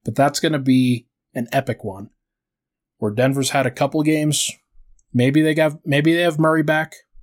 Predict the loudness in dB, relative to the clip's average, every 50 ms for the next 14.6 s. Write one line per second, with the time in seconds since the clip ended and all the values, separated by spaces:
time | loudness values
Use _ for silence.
0 | -20 _ -8 -8 -4 -2 -2 0 0 0 0 0 -2 -2 -2 -2 -2 -2 0 2
1 | 2 2 2 0 -2 -4 -6 -6 -6 -8 -10 _ _ _ _ -4 -2 0 0 0
2 | 0 0 -2 -2 -2 -2 -4 -2 0 0 0 0 -2 -2 -2 0 0 0 0 -2
3 | -2 -4 -6 _ _ _ _ _ _ _ _ _ _ _ _ _ _ _ _ _
4 | _ _ _ _ _ _ _ _ _ _ _ _ _ -4 0 2 2 2 2 2
5 | 2 2 2 0 0 0 0 0 0 2 2 0 -2 -4 -6 _ _ _ _ _
6 | _ _ -12 -8 -6 -4 -2 0 0 2 2 2 2 2 0 -2 -6 _ _ _
7 | -20 -16 -14 -14 -12 -14 -14 -16 -18 -20 _ _ _ _ _ _ _ _ _ _
8 | _ _ _ _ _ _ _ _ _ _ _ _ _ _ -6 -2 -2 -2 0 0
9 | -2 -2 -2 -2 -2 -4 -4 0 2 2 4 4 2 0 -2 -4 _ _ _ -4
10 | 0 0 0 0 0 0 0 0 0 -4 -6 -10 -12 _ _ _ _ _ _ _
11 | _ _ _ _ _ _ _ -6 -2 -2 -2 2 2 2 4 4 4 2 2 2
12 | 2 0 -2 -4 -4 -4 -6 -4 -4 -4 -4 -4 -4 -4 -6 -8 -8 -10 _ _
13 | _ _ _ _ _ _ _ _ _ _ _ -2 -2 -2 -2 -2 -2 -2 -2 -2
14 | -2 -2 -4 -4 -6 -6 -8 -6 -6 -6 -6 -6